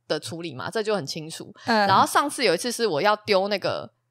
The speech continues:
Speaker 1: 我家虫虫危机，就是我买淘宝货，我是要丢木栈板，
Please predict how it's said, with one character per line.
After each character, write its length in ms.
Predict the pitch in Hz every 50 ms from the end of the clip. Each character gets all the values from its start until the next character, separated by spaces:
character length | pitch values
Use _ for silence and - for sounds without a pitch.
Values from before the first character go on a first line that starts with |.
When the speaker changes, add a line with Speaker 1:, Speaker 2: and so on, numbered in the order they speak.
| _ _ _
Speaker 1:
我 140 | - 175 175
家 160 | - 226 196
虫 160 | - - 170 170
虫 160 | - 175 165
危 140 | 170 160 160
机， 260 | 160 - 180 185 196
就 120 | 185 220 220
是 240 | 220 220 220 185 127
我 80 | 160
买 160 | 196 202 165 160
淘 180 | - 165 160
宝 160 | 160 180 143
货， 120 | 139 202 202
我 100 | 180 160
是 80 | 175
要 140 | 196 180 196
丢 220 | 202 - 190 190 196
木 180 | 220 208 180
栈 240 | 165 196 170 147 139
板， 260 | - 92 65 55 208